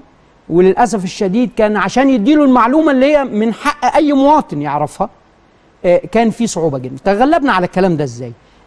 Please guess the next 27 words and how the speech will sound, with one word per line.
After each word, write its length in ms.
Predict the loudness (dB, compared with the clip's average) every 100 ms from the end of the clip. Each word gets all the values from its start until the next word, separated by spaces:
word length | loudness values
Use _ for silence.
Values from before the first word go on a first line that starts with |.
| -2
أنا 160 | 0
قللت 340 | 0 0 0 -4
احتكاك 500 | -10 -8 -4 -2 -2
المواطن 640 | -2 0 -2 -2 -4 -4 -10 _ _ _ -2
بالموظف. 840 | -2 0 -4 -6 -6 -8 -16 -20 _ _ _ -8
إزاي؟ 460 | -2 2 2 0 -4 -10 -2
أولًا 380 | 2 2 0 -2
عملت 360 | 0 -2 -4
بوابة 380 | -2 0 0 0
إلكترونية، 520 | -4 -8 -12 -12 -14 -20 _ _ _ _ _ _ _ _ _ _
وبقى 380 | 0 2 2 -2
في 380 | -2 0 0 -2 -2
ممكن 460 | 0 0 0 -2
دلوقتي 380 | 2 2 2 -2
حضرتك، 480 | -6 -2 0 -2 -6 -12 -6
آه، 200 | 0 0 -2 -2
تعرفي 480 | 2 2 0 -2
كل 540 | -4 0 0 0 0 -4
الأخبار 520 | -4 -4 0 0 0
عن 180 | -2 -2
الهيئة 440 | 0 0 0 -4 -6 _ _ _ _ _ -6
وتقدري 520 | -4 -2 2 2 2
تراسليني 640 | 0 -2 -2 -2 0 2
من 100 | 0
خلال 260 | -2 0 2
البوابة 300 | 0 -2 -4
الإلكترونية. 540 | -8 -12 -14 -14 -14